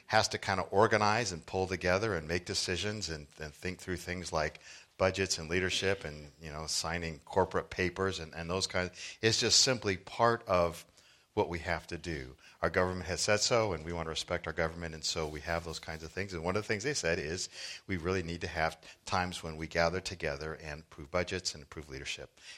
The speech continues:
And that's what we're gonna do for the next just a couple minutes, um, here. Um, every year we, we say, "We as a church, um, we agree upon this is the direction we're going, this is what we're gonna be doing, this is the money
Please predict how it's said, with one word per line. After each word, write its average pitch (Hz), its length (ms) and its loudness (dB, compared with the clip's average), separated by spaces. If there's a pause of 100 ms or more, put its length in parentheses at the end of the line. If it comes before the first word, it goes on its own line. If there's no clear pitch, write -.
(100)
And 78 140 -6
that's 82 180 0
what 82 120 -4
we're 73 120 -6
gonna 76 120 -8
do 73 180 -8
for - 160 -12
the 71 80 -10
next 71 300 -8
just - 180 -10
a - 60 -14
couple - 280 -8
minutes, 73 460 -8 (320)
um, 80 220 -4
here. 78 400 -6 (520)
Um, 101 240 4 (300)
every 139 200 6
year 123 280 8
we, 98 380 0
we 95 180 -2
say, 101 400 6
"We 101 340 -2
as 101 200 2
a 110 40 -6
church, - 640 -2 (160)
um, 80 360 -10 (280)
we 92 120 -6
agree 90 320 -2
upon 87 500 -4 (160)
this 101 220 -4
is 95 100 -8
the 87 80 -8
direction 104 380 0
we're 139 80 -6
going, 135 320 -2
this 80 160 -6
is 80 240 -8
what 85 120 -2
we're 85 80 -12
gonna 85 140 -6
be 78 80 -8
doing, 92 300 -6
this 76 160 -10
is - 60 -8
the 78 60 -12
money 80 280 -10